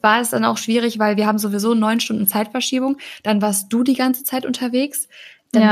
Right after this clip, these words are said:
Speaker 1: war ich die ganze Zeit unterwegs und dann haben wir es einfach nicht mehr geschafft. Aber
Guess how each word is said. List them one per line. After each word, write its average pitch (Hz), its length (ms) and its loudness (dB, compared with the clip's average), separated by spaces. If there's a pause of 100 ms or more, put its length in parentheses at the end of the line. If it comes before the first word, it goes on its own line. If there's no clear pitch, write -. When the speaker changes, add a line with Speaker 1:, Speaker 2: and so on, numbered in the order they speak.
Speaker 1:
war 196 80 0
ich 233 160 -4
die 269 100 0
ganze 254 300 0
Zeit 254 80 -12
unterwegs 247 480 0
und 233 60 -4
dann 196 180 2
haben 202 80 2
wir 202 60 2
es 202 120 -4
einfach 202 220 -2
nicht 202 120 0
mehr 202 120 -4
geschafft. 202 540 -4
Aber 185 600 -2